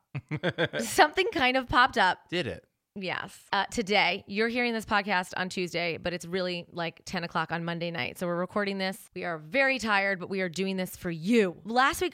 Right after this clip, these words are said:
Speaker 2: I was on your show, and we discussed briefly this book. It's called Anti-Racist Baby.
Speaker 1: Hmm.
Speaker 2: Mm-hmm. At Target.
Speaker 1: By Ibram X Kendi.
Speaker 2: Mm-hmm.
Speaker 1: Mm-hmm.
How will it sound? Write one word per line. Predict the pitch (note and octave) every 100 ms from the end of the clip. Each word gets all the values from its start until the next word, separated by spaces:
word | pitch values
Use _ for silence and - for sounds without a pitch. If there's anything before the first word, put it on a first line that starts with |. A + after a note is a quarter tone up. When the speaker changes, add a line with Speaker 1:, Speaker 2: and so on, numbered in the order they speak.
| -
Speaker 2:
I | G3+
was | A3+ A3+
on | G#3 G#3+
your | G3+
show, | G3+ G3 E3 A#2+ A3 -
and | G3+ F#3+ F3+ F3+ D#3+ - _
we | F#3 F3+ G3+ G3+ G#3
discussed | G#3 - - G#3+ E3+ D#3+ - -
briefly | F#3+ F#3+ F3+ F3 E3+ E3 E3+
this | E3+ F#3 E3
book. | D#3 F3 E3+ -
It's | -
called | - E3+ -
Anti-Racist | F#3+ F#3 G3 F3+ E3+ E3+ E3 D#3+ - - D#3+
Baby. | F3+ E3+ D#3+ E3 F3 _ _ -
Speaker 1:
Hmm. | C3+ G#2+ - -
Speaker 2:
Mm-hmm. | F#3 F3+ E3+ E3+ F#3+ -
At | F#3 -
Target. | F3+ D#3 D#3+ E3 - - - _ _
Speaker 1:
By | G#2 -
Ibram | D3 C#3 B2+ A#2 A2+
X | A#2 A2 -
Kendi. | - - A2+ G2+ G2 G2+ -
Speaker 2:
Mm-hmm. | E3+ D#3+ D#3 D3+ D3
Speaker 1:
Mm-hmm. | C3 G2+